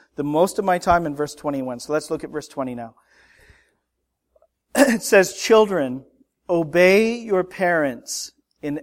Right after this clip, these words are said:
everything, for this pleases the Lord." Now, I guess there could be a question about how long does this command remain,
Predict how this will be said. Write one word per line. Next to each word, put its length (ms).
everything, 680
for 180
this 400
pleases 560
the 140
Lord." 400
Now, 400
I 140
guess 180
there 140
could 180
be 100
a 80
question 480
about 380
how 320
long 640
does 240
this 280
command 640
remain, 600